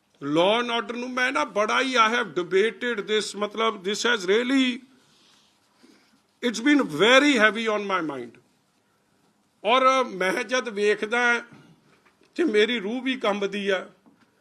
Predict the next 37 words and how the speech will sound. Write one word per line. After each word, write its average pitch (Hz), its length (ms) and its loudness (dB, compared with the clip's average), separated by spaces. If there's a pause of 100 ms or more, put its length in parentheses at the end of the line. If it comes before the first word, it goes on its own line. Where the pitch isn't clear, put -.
(380)
ਮਗਰ 226 260 0
ਮੈਂ 262 220 0
ਵੇਖ 214 380 -2
ਵੇਖ 254 200 -4
ਕੇ 262 220 -2
ਅਖੀਰ 226 340 -6
'ਚ 240 160 -10 (100)
ਅੱਜ 233 140 -4
ਜਦ 233 240 -4
ਮੈਂ 247 380 -2 (380)
ਫਤਿਹਗੜ੍ਹ 226 460 -2
ਸਾਹਿਬ 233 260 -4
ਮੱਥਾ 196 400 -6
ਟੇਕਿਆ 214 380 -6
ਨਾ 269 100 -10
ਜੀ, 214 200 -16 (1120)
ਉੱਥੋਂ 254 500 -4
ਮੈਂ 226 420 0 (840)
ਮੱਥਾ 208 320 -4
ਟੇਕਣ 226 360 -6
ਤੋਂ 214 120 -6
ਬਾਅਦ 180 240 -4
ਇਹਨੂੰ 185 160 -4
ਫੋਨ 151 240 -8
ਕੀਤਾ। 131 400 -18 (1040)
ਉਹ 214 80 -10
ਮੈਂ 208 180 -2
ਕਿਹਾ, 226 160 -6
"ਯਾਰ 233 220 -2
ਭੁਲੇਖੇ 196 600 -4
'ਚ 202 140 -10
ਸੀ, 202 320 -6
ਅੱਜ 208 120 -6
ਭੁਲੇਖੇ 185 520 -6
ਦੂਰ 160 280 -6
ਹੋ 185 140 -2
ਗਏ।" 165 380 -6